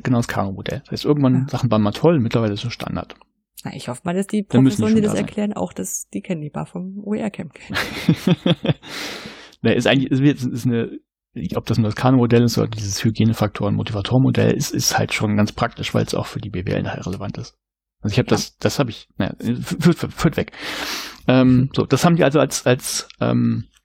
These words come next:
Speaker 1: als Eigenschaft von irgendeiner Funktion, die du vielleicht erstellst, ne? Der, der Einfluss auf die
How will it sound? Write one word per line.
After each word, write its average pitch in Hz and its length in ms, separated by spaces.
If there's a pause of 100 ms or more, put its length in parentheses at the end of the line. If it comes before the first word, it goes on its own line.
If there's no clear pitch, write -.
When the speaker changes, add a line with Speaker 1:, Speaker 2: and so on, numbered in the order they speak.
(680)
Speaker 1:
als - 140
Eigenschaft 104 440
von 117 120
irgendeiner 127 280
Funktion, 127 360
die 113 80
du 107 60
vielleicht 120 240
erstellst, - 380
ne? 196 100
Der, 117 140
der 117 120
Einfluss 131 300
auf 110 160
die 104 320